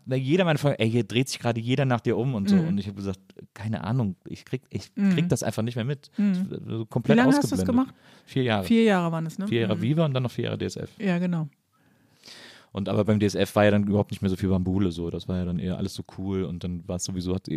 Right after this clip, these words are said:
Speaker 1: kaum noch einer gesehen.
Speaker 2: Nein, aber man konnte dann ja auch den Job, äh, also dann
Speaker 1: Naja.
Speaker 2: war, wir waren ja mit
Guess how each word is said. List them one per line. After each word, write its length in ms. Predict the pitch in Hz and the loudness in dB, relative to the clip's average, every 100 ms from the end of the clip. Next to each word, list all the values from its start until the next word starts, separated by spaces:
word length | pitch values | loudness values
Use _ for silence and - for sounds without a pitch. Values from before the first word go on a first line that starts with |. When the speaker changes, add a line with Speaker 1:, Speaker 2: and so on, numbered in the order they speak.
| 67 | -4
Speaker 1:
kaum 140 | - 104 | 2 2
noch 100 | 85 | 4
einer 160 | 104 | 4
gesehen. 180 | 98 220 | 4 4
Speaker 2:
Nein, 100 | 302 | 6
aber 140 | 233 214 | 6 6
man 180 | 214 190 | 2 2
konnte 320 | 262 415 302 | 0 0 -2
dann 200 | 196 180 | 0 0
ja 100 | 180 | -2
auch 100 | - | 0
den 180 | 180 160 | 0 4
Job, 440 | 165 156 - 175 | 2 2 0 -2
äh, 60 | 180 | 2
also 380 | 170 - 190 190 | 2 4 4 6
dann 160 | 196 | 6
Speaker 1:
Naja. 60 | 202 | 8
Speaker 2:
war, 200 | 220 214 | 6 6
wir 160 | 220 214 | 4 6
waren 220 | 214 226 | 4 6
ja 100 | 226 | 4
mit 300 | 208 214 | 4 2